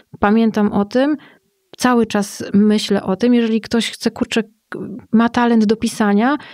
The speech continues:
to niech pisze sobie do tej szuflady. Może przez najbliższe dziesięć lat będzie pisał do szuflady, może to będzie po nocach, może musi zrezygnować z wyjścia na pięćdziesiąt randek, ale kurczę,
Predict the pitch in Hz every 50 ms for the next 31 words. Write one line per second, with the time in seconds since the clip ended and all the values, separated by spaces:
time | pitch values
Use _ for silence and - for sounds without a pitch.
0 | - - 247 247 277 254 - - 269 285 269 277 233 208 214 185 185 185 196 185
1 | - 202 180 - - - - 185 - - 147 160 175 - - - - 226 226 233
2 | 254 254 - - 254 240 240 240 240 233 233 262 262 - - 240 220 214 240 -
3 | - 226 214 - 226 214 214 202 202 220 220 214 220 208 233 233 - 233 220 214
4 | 202 - 214 - 208 196 196 185 196 196 214 208 220 214 - 220 208 226 220 220
5 | 220 220 220 220 214 208 196 185 - 202 196 170 - 208 202 202 202 214 214 220
6 | 220 - - - - - - - _ _ - 220 220 247 233 - 247 233 233 233
7 | 226 220 226 214 220 233 240 226 233 233 233 226 - - - - 196 226 220 208
8 | 202 202 214 247 247 226 - - - 226 220 220 220 220 214 214 220 220 220 214
9 | 214 208 - - 233 233 220 240 226 - 233 208 - 208 202 190 190 - - -
10 | - - - - - - - - - - _ _ - - 196 208 226 240 233 -
11 | - - - - - 302 294 277 277 269